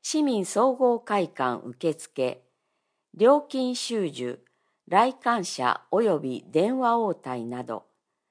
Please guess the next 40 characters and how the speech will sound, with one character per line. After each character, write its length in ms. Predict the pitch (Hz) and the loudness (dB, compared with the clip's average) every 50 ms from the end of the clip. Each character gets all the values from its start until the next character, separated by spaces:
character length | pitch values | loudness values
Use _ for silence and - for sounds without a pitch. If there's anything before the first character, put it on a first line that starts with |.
| _ _ _ _ _ _ _ _ _ | _ _ _ _ _ _ _ _ _
週 340 | - - 285 262 240 208 | -6 -2 0 2 2 2
三 180 | 180 160 160 165 | 2 0 -2 -2
日 260 | - _ - 226 233 | -4 _ 0 0 0
か 140 | - 233 220 | 2 2 2
ら 120 | 220 208 | 4 4
四 180 | 202 196 185 180 | 4 2 0 0
日 280 | 180 _ - 180 170 170 | -2 _ -4 -4 -4 -4
勤 360 | - 180 175 170 139 131 131 | -2 -2 -2 -2 -2 -4 -6
務。 180 | 123 113 - - _ _ _ _ _ _ _ _ _ _ _ _ _ _ _ _ _ | -8 -10 -10 -14 _ _ _ _ _ _ _ _ _ _ _ _ _ _ _ _ _
詳 200 | - 247 269 285 | 4 4 4 4
し 120 | - - - | 2 -4 -8
く 160 | - - 185 | -4 0 4
は 260 | 165 151 143 - - _ _ | 4 6 4 4 0 _ _
お 120 | 151 156 | -2 -2
問 260 | 151 - 240 254 247 | 2 4 4 4 4
い 60 | 240 226 | 4 4
合 80 | 220 | 4
わ 100 | 214 - | 4 2
せ 160 | - - 190 | 0 -4 -8
く 120 | 180 - 160 | -8 -4 -4
だ 160 | 165 160 165 | -2 -2 -4
さ 200 | - - 160 147 | -4 -4 -2 -2
い。 100 | 135 - _ _ _ _ _ _ _ _ _ _ _ _ _ _ _ _ _ _ _ _ _ _ 170 | -2 -4 _ _ _ _ _ _ _ _ _ _ _ _ _ _ _ _ _ _ _ _ _ _ 0
募 140 | 180 214 220 | 0 0 0
集 300 | - - 311 311 311 302 | 0 0 0 2 4 4
人 340 | 277 277 277 254 196 160 | 4 2 2 2 0 -2
数、 360 | 143 - 135 127 120 117 - - _ _ _ _ _ | -2 -2 -2 -2 -2 -2 -6 -10 _ _ _ _ _
一 340 | _ - - - 233 233 190 | _ -20 -2 0 2 2 2
人。 220 | 143 123 98 - _ _ _ _ _ _ _ _ _ _ _ _ _ _ _ _ _ _ _ _ _ _ | 0 -4 -8 -10 _ _ _ _ _ _ _ _ _ _ _ _ _ _ _ _ _ _ _ _ _ _
資 180 | - - - | -12 -12 0
格 340 | - 285 294 294 - 285 262 | 2 2 2 2 -2 -4 2
要 240 | 262 262 247 220 190 | 4 4 4 4 2
件、 400 | - - 135 127 120 117 - - _ _ _ _ _ _ _ _ _ _ _ - | 0 -4 -4 -2 -2 -4 -8 -14 _ _ _ _ _ _ _ _ _ _ _ -2
六 320 | 202 214 214 214 - 302 | 0 0 0 2 0 0
十 160 | - 302 311 | 0 0 -2
歳 340 | 302 - - - 269 262 254 | -2 -2 4 4 4 4 4
未 200 | 247 233 233 233 | 2 0 -2 0
満 240 | 220 185 156 143 131 | 0 0 0 0 0
の 120 | 123 123 | -4 -4
方。 460 | 120 - 127 123 - - 120 120 - | -4 -6 -12 -12 -8 -6 -6 -6 -6